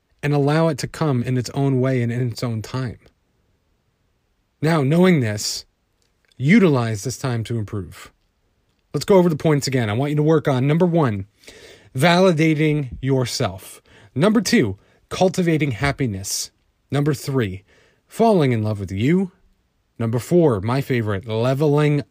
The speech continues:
up. Number five, and the, probably the most important, change your thinking. Being single, <laughs> my friends,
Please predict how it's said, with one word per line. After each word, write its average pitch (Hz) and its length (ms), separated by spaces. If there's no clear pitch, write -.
up. 131 360
Number 160 220
five, 147 580
and 104 120
the, 101 40
probably 165 480
the 143 80
most 135 260
important, 107 680
change 147 340
your 123 100
thinking. 95 480
Being 180 240
single, 117 500
<laughs> - 480
my 147 140
friends, 98 460